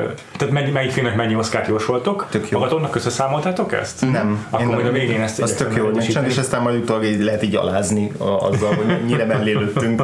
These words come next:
Speaker 2: Ez nagyon jó.
Speaker 1: Jó.
Speaker 2: Oké.
Speaker 1: Kezdjük el.
Speaker 2: Yes.
Speaker 1: Az első kategóriánk az a férfi mellékszereplő,
Speaker 2: Mhm.
Speaker 1: actor in a supporting role.
Speaker 2: És
Speaker 1: Itt van
Speaker 2: ugye
Speaker 1: a
Speaker 2: mindig úgy megyünk, hogy először elmondjuk a,
Speaker 1: Az Oscarnak
Speaker 2: az, az
Speaker 1: a
Speaker 2: öt jelöltet.
Speaker 1: Igen, a hivatalosok jelöltet.
Speaker 2: Megbeszéljük, hogy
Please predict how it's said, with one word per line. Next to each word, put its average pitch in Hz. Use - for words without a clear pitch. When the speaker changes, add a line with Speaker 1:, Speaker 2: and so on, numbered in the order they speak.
Speaker 2:
Ez 110
nagyon 101
jó. 101
Speaker 1:
Jó. 110
Speaker 2:
Oké. 117
Speaker 1:
Kezdjük 131
el. 131
Speaker 2:
Yes. 107
Speaker 1:
Az 117
első 127
kategóriánk 113
az 110
a 113
férfi 156
mellékszereplő, 117
Speaker 2:
Mhm. 92
Speaker 1:
actor 123
in 113
a -
supporting 110
role. 101
Speaker 2:
És 156
Speaker 1:
Itt -
van 139
Speaker 2:
ugye 135
Speaker 1:
a 135
Speaker 2:
mindig 147
úgy 127
megyünk, 117
hogy 110
először 101
elmondjuk 98
a, 87
Speaker 1:
Az 120
Oscarnak 104
Speaker 2:
az, 113
az -
Speaker 1:
a 110
Speaker 2:
öt 107
jelöltet. 160
Speaker 1:
Igen, 98
a 104
hivatalosok 117
jelöltet. 143
Speaker 2:
Megbeszéljük, 120
hogy 95